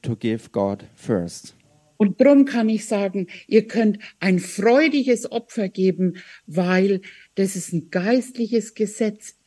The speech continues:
Speaker 2: Gott versorgt euch nach dem Reichtum in Herrlichkeit.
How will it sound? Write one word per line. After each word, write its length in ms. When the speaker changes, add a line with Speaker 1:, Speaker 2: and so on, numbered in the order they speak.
Speaker 2:
Gott 240
versorgt 760
euch 200
nach 240
dem 260
Reichtum 800
in 180
Herrlichkeit. 800